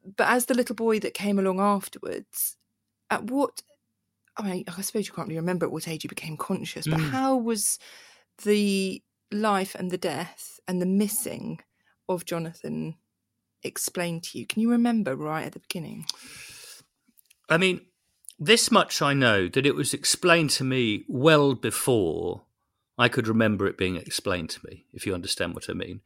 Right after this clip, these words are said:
Speaker 2: So I think it was explained to me before I had the capacity to even to take it in. It begins to dawn on you what's, what, what's happened. And there were photographs of him and,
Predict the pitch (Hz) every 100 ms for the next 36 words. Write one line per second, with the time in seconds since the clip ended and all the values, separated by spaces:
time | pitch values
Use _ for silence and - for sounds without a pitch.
0 | - - - _ - - 127 117 110 147
1 | 156 175 151 - 113 120 - - 120 113
2 | 120 107 110 - 117 107 104 95 110 -
3 | 107 - - - 120 104 98 - 98 92
4 | - 87 - _ _ _ _ _ _ _
5 | - - _ 131 - 135 127 120 - 113
6 | 113 113 101 92 85 95 95 - - -
7 | 180 110 - 113 110 - 98 - 87 -
8 | 170 185 185 - _ _ - 135 - -
9 | 101 95 - - - 107 - 104 90 101
10 | _ _ - - - _ _ _ 113 110
11 | 95 95